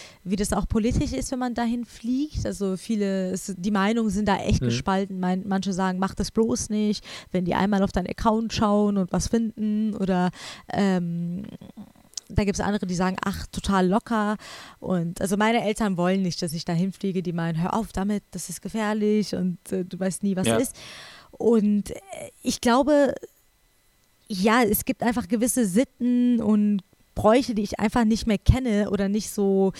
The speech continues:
Speaker 1: ich weiß auch gar nicht, wie ich mit den Menschen da teilweise umgehen sollte, so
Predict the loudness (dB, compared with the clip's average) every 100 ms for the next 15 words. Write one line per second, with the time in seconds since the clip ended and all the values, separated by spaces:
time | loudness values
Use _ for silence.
0 | -12 -6 -2 0 0 -2 -2 -4 -4 -4
1 | -2 0 -2 -2 -2 0 0 -2 0 2
2 | 2 0 0 0 2 0 -2 _ _ _
3 | _ _ _ 0 0 0 -2 2 2 4
4 | 2 2 2 2 0 -2 0 -2 -2 -4
5 | -6